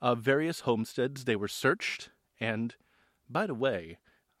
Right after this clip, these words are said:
I wonder how did they get away with this without actually having a warrant, and that included the Benders' place.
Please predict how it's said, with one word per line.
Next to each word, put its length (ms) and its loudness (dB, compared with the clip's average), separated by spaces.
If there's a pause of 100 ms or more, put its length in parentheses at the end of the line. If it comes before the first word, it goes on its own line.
I 40 -2
wonder 380 -2
how 120 2
did 120 -2
they 100 0
get 180 0
away 200 0
with 160 -2
this 240 -12
without 240 2
actually 280 -4
having 200 -8
a 60 -10
warrant, 420 -2 (640)
and 260 4
that 220 6
included 500 0
the 80 4
Benders' 380 0
place. 580 -10